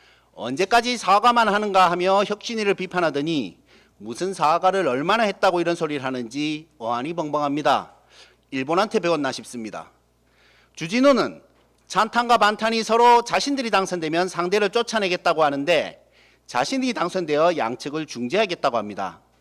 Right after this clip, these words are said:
네, 박쥐의 역할을 하겠다는 것이죠. 제가 내란수계라는 별명을 붙이면서 전국에 퍼지게 되어 다소 미안한 마음이 있었는데 박쥐라는 별명까지 붙을까 봐 조심스럽습니다만은 제 정치 인생 이십오 년에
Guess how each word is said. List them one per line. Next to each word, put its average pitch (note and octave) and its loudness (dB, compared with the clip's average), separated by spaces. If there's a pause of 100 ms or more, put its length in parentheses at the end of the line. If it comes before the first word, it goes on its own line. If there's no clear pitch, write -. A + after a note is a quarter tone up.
(160)
네, A#2 -8 (500)
박쥐의 A3+ 2
역할을 D3+ -2
하겠다는 B2+ -6
것이죠. G2 -10 (800)
제가 F#3+ 4
내란수계라는 A#3+ 4
별명을 G3+ 2
붙이면서 D3+ 0 (100)
전국에 A3 -2
퍼지게 F#3 -2
되어 D#3 4
다소 C3 -8
미안한 F#3 2
마음이 D#3 2
있었는데 A2+ -4 (400)
박쥐라는 G#3 -4
별명까지 D3 -4
붙을까 B2 -10
봐 G#2+ -6 (120)
조심스럽습니다만은 A#2+ -6 (720)
제 F#3+ 2
정치 B3+ 2
인생 A#3+ 0
이십오 G3 0
년에 D3 0